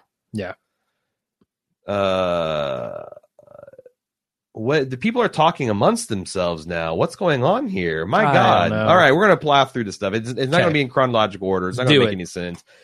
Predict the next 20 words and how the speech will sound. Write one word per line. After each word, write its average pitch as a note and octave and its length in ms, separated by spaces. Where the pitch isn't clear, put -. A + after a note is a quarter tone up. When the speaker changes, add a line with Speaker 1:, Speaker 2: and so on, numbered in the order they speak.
Speaker 2:
She G#3+ 200
is E3 120
Geeky D3 280
says, C3+ 200
"Joelle, C3+ 560
I - 80
love D3+ 300
Maximum C#3 400
Overdrive A#2+ 420
and A2 100
watched A#2 240
it A#2 40
many A2+ 200
times G#2+ 360
and G#2 100
owned G#2+ 160
the G2 40
D G2+ 140
V G2 80
D." F#2 340